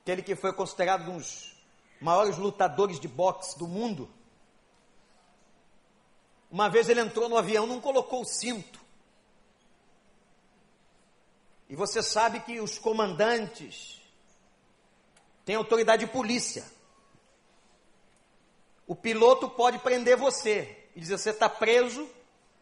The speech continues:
Quando nós pousarmos, a polícia estará na porta da aeronave levando você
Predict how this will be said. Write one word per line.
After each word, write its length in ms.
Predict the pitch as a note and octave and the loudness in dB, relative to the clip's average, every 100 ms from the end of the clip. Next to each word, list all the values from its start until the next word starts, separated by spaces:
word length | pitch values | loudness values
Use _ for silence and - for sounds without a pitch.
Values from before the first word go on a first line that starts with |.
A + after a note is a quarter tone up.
| _ _ _ _ _ _ _ _ _ _ _ _ | _ _ _ _ _ _ _ _ _ _ _ _
Quando 280 | G3+ A3+ A3+ | 0 2 4
nós 220 | A3+ G#3 | 2 2
pousarmos, 760 | - A#3 G#3+ G#3+ A3+ G#3+ A3 G#3+ | 2 2 2 4 4 4 0 -2
a 60 | |
polícia 460 | A3 A#3 A3 A#3+ A#3+ | -2 -4 -6 -6 -8
estará 340 | - A#3 A3+ | -2 2 4
na 80 | A#3+ | 2
porta 420 | - - B3+ A#3 | 0 2 2 2
da 60 | A3 | 0
aeronave 480 | A3 G#3+ G#3 G#3+ A3 | 0 2 2 0 -2
levando 340 | A3+ F#3+ A3 | -2 -2 -2
você 400 | G#3+ A3 - A#3 | -2 -4 -2 -4